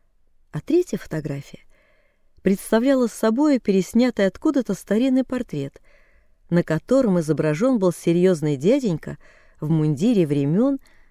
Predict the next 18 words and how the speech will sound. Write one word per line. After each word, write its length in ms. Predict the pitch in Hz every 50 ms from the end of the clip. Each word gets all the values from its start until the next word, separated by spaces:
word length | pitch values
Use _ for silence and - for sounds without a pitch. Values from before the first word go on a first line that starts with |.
| - -
Александра 600 | - 160 147 139 - - - - 233 240 214 208 -
Первого. 540 | - 147 147 143 143 143 131 143 151 156 _ - - - _ _ _ _ _ _ _ _ _ _ _ _ _ _ _ _ _ _ _ -
«А 120 | 151 160
это 240 | 180 202 - - 240
что 280 | - - - - 233
ж 40 | 214
за 160 | 196 190 226
личность?» — 500 | 220 220 220 - - - 226 220 - _ _ - - - - - _ _ _ _ _ -
полюбопытствовал 640 | 202 208 190 220 208 - 214 202 - - 208 208
я. 280 | 208 185 196 196 196 202 - _ _ - - - - _ _ _ _ _ _ _ _ _ _
Хозяин 380 | - - 170 180 247 302 285
усмехнулся. 720 | 269 - - 233 208 - - 156 143 139 - - - 165 - - - - - - _ _ _ _ _ _ _ - _ -
«Не 140 | 151 143
знаешь? 560 | 131 139 151 156 147 233 233 190 - - - _ _ _ _ _ _ _ _ _ _ _ -
Ну 120 | 180 175
ты 200 | 175 - - 214
и 20 | 196
дремуч. 540 | 170 202 233 220 190 165 165 - - -